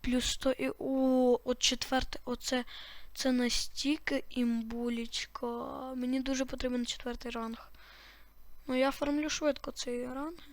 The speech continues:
Десять це взагалі імбулічка. А на п'ятнадцятому якесь от таке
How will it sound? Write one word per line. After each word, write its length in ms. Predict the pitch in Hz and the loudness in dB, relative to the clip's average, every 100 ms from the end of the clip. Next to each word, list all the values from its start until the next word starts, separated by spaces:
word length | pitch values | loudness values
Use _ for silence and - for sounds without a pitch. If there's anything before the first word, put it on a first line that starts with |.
| - - - - | -14 -12 -8 0
Десять 480 | 240 302 - 285 - | 2 4 4 2 6
це 120 | 262 | 4
взагалі 540 | 254 254 254 247 240 | 6 4 4 2 0
імбулічка. 800 | 226 226 247 277 262 226 - - - - - - - - - - | -2 -4 -6 -4 -4 -4 -6 -8 -10 -14 -18 -18 -18 -16 -14 -2
А 80 | 247 | 0
на 120 | 254 | 2
п'ятнадцятому 800 | 269 254 285 330 - - 294 285 | 0 0 0 2 2 2 2 0
якесь 360 | 277 285 269 | 0 -4 -6
от 100 | 269 | -8
таке 380 | - - 262 | -8 -4 -2